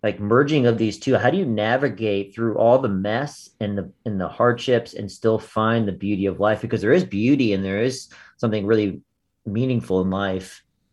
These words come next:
I think that's what faith does. Faith navigates those two extremes really well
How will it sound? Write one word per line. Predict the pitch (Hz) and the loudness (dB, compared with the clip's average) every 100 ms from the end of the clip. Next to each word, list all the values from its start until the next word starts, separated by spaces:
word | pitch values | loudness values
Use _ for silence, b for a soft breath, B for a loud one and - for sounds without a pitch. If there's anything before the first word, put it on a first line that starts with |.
| _ _ _ _ _ _ _ _ - | _ _ _ _ _ _ _ _ -6
I | 107 | -2
think | 123 123 | 2 4
that's | 123 | 4
what | 104 | 2
faith | - 113 | 0 -2
does. | - 117 98 - | 2 0 0 -2
Faith | 110 120 - | -2 -2 -4
navigates | 110 107 120 104 104 98 - - | -2 0 0 0 0 -2 -6 -4
those | 107 98 90 | -2 -4 -4
two | - 101 | -2 0
extremes | 95 - 95 101 110 87 | -2 -6 -4 -2 -2 -2
really | 98 98 | -2 -2
well | 90 92 104 123 123 | -2 0 2 2 -2